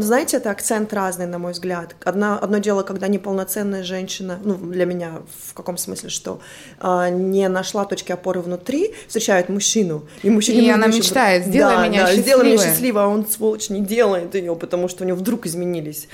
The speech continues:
Speaker 1: мысли и вообще представление об этом мире. И вот он вечный, вечный такой виновник её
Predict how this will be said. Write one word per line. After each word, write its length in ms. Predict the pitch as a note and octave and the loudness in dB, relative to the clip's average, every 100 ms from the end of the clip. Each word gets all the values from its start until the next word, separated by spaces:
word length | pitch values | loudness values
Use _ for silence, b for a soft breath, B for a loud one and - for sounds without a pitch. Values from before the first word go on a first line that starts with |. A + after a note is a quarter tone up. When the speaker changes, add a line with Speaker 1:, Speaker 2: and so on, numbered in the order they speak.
| B B G3+ | B B -12
Speaker 1:
мысли 500 | - F#3 C4 F#4 G#3+ | -2 4 4 2 0
и 40 | F3+ | 0
вообще 160 | F3 | -2
представление 460 | F#3+ - G3 F#3+ F3 | -6 -8 -4 -2 0
об 80 | E3 | -2
этом 220 | D#3+ E3 | -4 -6
мире. 340 | E3 D#3+ D#3+ D#3+ | -4 -4 -2 -2
И 40 | |
вот 260 | D#3+ E3+ - | -2 -4 -4
он 140 | F3+ | -4
вечный, 880 | F3+ F3+ - E3+ E3 D#3+ D3+ C#3+ - E2+ | -2 -2 -2 -4 -4 -4 -6 -8 -10 -10
вечный 360 | G2 E3+ - E3+ | -6 -6 -6 -10
такой 400 | D#3+ D#3 E3 D#3+ | -10 -8 -4 -4
виновник 680 | D3+ F#3 G#3 F#3+ D#3 D3+ - | 0 4 4 4 -2 -10 -12
её 220 | D#3+ E3+ | -8 -8